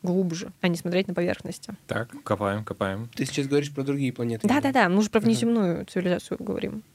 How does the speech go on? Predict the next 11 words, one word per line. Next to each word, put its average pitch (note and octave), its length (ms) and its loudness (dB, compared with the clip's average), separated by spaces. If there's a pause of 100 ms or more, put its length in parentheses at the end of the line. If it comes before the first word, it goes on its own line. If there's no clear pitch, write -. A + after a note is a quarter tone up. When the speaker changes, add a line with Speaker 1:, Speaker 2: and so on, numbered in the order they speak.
(100)
Speaker 3:
Я A#2+ 80 -10
подумал, A#2 340 -2
у A#2 40 0
нас. A2+ 300 -2 (480)
Мы B2+ 40 -16
что-то A2+ 200 -8
не B2 160 2
докопали. B2+ 520 -2 (1500)
Speaker 1:
Еще G#3 500 4
одна F#3 360 4
теория. F3 880 2